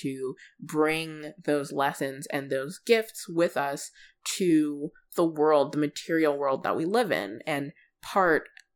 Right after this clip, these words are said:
of this material world we live in is that we will die.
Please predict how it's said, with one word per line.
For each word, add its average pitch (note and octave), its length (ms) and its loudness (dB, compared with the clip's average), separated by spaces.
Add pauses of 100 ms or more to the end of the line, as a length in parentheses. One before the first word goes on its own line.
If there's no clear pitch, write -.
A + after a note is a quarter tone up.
(180)
of D3+ 300 6
this D3 180 -2
material C#3 560 -2
world C#3+ 240 -2
we C#3 120 -2
live C3+ 280 -6
in D#3+ 240 -2
is D3+ 260 -6
that C3+ 360 2 (320)
we C#3+ 560 -8
will C3+ 160 0
die. D3+ 600 0